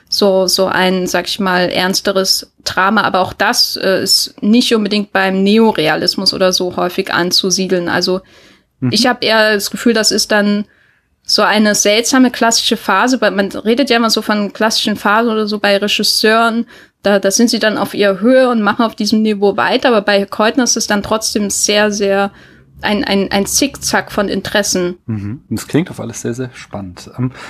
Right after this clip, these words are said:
Speaker 2: eine letzte Frage habe ich noch, und zwar, äh, wie ich schon sagte, einerseits wird er so viel mit Jean Renoir und Jean Vigo verglichen und das andere mit dem von dir auch in der ersten Folge schon,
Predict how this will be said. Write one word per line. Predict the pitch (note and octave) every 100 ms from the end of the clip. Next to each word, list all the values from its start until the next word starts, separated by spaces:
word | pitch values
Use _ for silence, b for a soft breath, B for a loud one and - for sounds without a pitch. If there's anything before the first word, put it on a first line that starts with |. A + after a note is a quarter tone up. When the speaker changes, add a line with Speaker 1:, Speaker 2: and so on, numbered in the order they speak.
| B
Speaker 2:
eine | D#3+ F3+
letzte | F3 E3
Frage | - C3 C3+ A#2
habe | B2
ich | -
noch, | C3 A#2 -
und | - A#2 A2+ -
zwar, | - A#2+ A#2 A2+ A#2 A#2 - C3
äh, | B2+ C3
wie | A2+
ich | -
schon | B2+
sagte, | A#2+ C3+ A#2+
einerseits | B2 C3+ B2+ B2
wird | C3 A#2+
er | A#2+
so | A2 A2
viel | - B2+ A2+
mit | A2 A2
Jean | A2+ A#2+
Renoir | A#2 A2+ A2+ B2 A#2+ A#2+
und | A2+
Jean | A2 A2+ G#2+
Vigo | A2 G#2+ B2 E3
verglichen | - D#3+ - D#3+ E3 E3+ D3+
und | C3
das | A#2+ -
andere | B2 E3 D#3 D3+
mit | C#3 C#3 B2+ - -
dem | B2+ C3+ D#3 C#3+ C3+
von | C#3 B2
dir | C3 C#3+
auch | C3+ -
in | C3+
der | B2+
ersten | A#2+ -
Folge | C3 C3 B2+ A#2+
schon, | - A#2 A2+